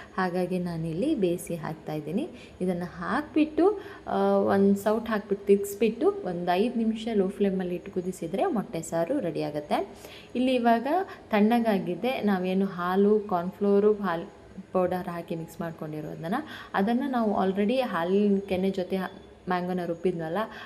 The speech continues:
ಅದಕ್ಕೆ ಹಾಕ್ಬಿಟ್ಟು ಗ್ರೈಂಡ್ ಮಾಡಿಕೊಂಡು ಪಾತ್ರೆಗೆ ಸರ್ವ್ ಮಾಡ್ಕೊಳ್ಬೇಕು. ಯಾವ ಪಾತ್ರೆಯಲ್ಲಿ ಐಸ್ ಕ್ರೀಮ್ ಮಾಡ್ಬೇಕಂತಿದ್ರೆ ಫ್ರಿಜ್ಜಲ್ಲಿ ಇಡೋಕ್ಕೆ, ಅದಕ್ಕೆ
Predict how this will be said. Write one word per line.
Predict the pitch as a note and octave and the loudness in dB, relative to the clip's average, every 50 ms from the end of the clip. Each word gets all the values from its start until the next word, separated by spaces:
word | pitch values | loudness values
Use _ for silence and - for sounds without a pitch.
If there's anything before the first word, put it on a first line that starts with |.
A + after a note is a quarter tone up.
| - - | -6 -4
ಅದಕ್ಕೆ | F#3 F3+ G#3 G3+ - | -2 0 0 -2 -2
ಹಾಕ್ಬಿಟ್ಟು | F#3 F3 F3 - - E3 D#3+ - B3 B3+ | -4 -6 -6 -6 -6 -6 -2 0 0 2
ಗ್ರೈಂಡ್ | A#3 G#3 F3+ F3 F3+ G3+ G#3 G3+ | 2 2 0 2 2 4 4 4
ಮಾಡಿಕೊಂಡು | F3+ D#3+ - - - D#3 D#3 D#3+ F#3 C#4 G4 - - - - - - - - - - - - - - - - | 2 0 -4 -6 -6 -6 -4 -2 0 0 -2 -2 -4 -10 -16 -16 -18 -20 -20 -20 -20 -20 -20 -20 -20 -4 0
ಪಾತ್ರೆಗೆ | G#3+ G3 G3 G3 F#3 E3+ E3+ F#3+ B3+ | 2 2 2 2 0 0 0 0 0
ಸರ್ವ್ | B3 - A3+ G3+ G3 G3 | 0 2 2 4 6 4
ಮಾಡ್ಕೊಳ್ಬೇಕು. | F#3 E3 D#3+ - E3+ E3 D#3+ D3 D3+ D3+ - C4 B3+ | 4 2 0 -4 -4 -2 -2 -4 -6 -2 0 0 2
ಯಾವ | G#3+ F#3 E3 E3 F3 F3 F3 - - - - - - - - | 2 2 2 2 0 -2 -2 -6 -10 -16 -20 -20 -20 -12 -4
ಪಾತ್ರೆಯಲ್ಲಿ | - F3 F3+ F3+ F#3+ F#3 F#3 F#3+ F#3 | -2 0 0 0 0 0 0 2 0
ಐಸ್ | E3+ E3 E3+ - | 0 -2 -4 -4
ಕ್ರೀಮ್ | - F#3 F3 | -4 -4 -2
ಮಾಡ್ಬೇಕಂತಿದ್ರೆ | F3 E3 D#3 D#3 E3 D#3 - D#3+ D#3 D3+ - D#3+ D#3 D#3 E3 D#3+ | -2 -2 -4 -4 -6 -6 -6 -8 -8 -6 -8 -8 -6 -4 -6 -4
ಫ್ರಿಜ್ಜಲ್ಲಿ | - E3 D#3+ D#3+ - D#3 D3+ D3+ | -4 -4 -4 -4 -4 -4 -4 -4
ಇಡೋಕ್ಕೆ, | D3 C#3+ D3 - - F3+ | -6 -6 -6 -6 -6 -6
ಅದಕ್ಕೆ | F3+ F3 D#3+ D#3 - - - B3 | -6 -6 -6 -10 -8 -4 -4 -2